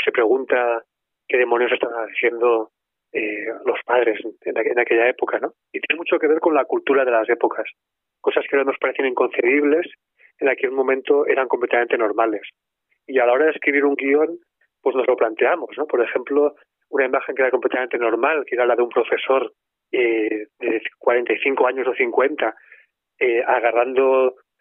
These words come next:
por el hombro y, y casi achuchando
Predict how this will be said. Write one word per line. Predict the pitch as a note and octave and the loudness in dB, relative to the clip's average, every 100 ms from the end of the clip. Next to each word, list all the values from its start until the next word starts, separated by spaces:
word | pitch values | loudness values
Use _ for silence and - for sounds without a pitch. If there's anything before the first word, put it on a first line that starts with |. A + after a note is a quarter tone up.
| _ _ | _ _
por | C3+ B2 | 0 2
el | A#2+ | 2
hombro | B2+ C3 B2+ B2+ B2 _ _ _ _ | 2 2 4 2 0 _ _ _ _
y, | D3 B2+ A#2+ B2+ C3+ | -10 -6 -4 -4 -4
y | |
casi | - A#2+ - C#3 | -4 -6 -2 -2
achuchando | A#2 C#3+ - C3+ C3 B2 | 0 -2 0 0 2 0